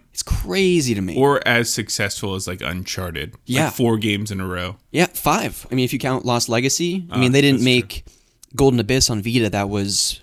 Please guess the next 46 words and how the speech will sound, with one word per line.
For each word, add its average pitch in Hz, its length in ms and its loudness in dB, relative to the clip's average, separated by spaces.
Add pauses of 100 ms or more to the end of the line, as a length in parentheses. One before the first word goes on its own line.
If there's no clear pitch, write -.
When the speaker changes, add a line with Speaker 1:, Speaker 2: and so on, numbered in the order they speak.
Speaker 1:
Bend 113 260 0
Studios 98 480 0
that 110 140 -4
went 98 100 -2
on 104 100 -2
to 120 60 -2
make 104 220 -2
Days 98 220 -2
Gone. 117 360 2
But, 101 240 0 (280)
but 170 100 4
yeah, 240 160 4
it's, - 160 -2
it's 135 220 -2
nuts 160 380 2
to 151 120 -2
see, 156 480 0 (480)
I - 60 -6
mean, - 140 -4
really 240 280 4
any 160 180 4
developer, 120 800 2 (600)
just 156 200 2
the 175 80 2
progression 131 520 2
of 120 100 0
their 117 100 2
game 110 220 -2
development. 104 460 0
You 110 60 2
look 110 160 2
at 113 60 -2
someone 117 220 0
like 110 160 -4
Guerrilla 113 500 4
that 113 120 2
made 107 160 0
the - 60 -6
Killzone 131 640 2
games, 120 320 4
that 110 100 0
goes 110 180 0
on 107 80 2
to 101 60 -2
make 98 140 -6
Horizon, 131 760 2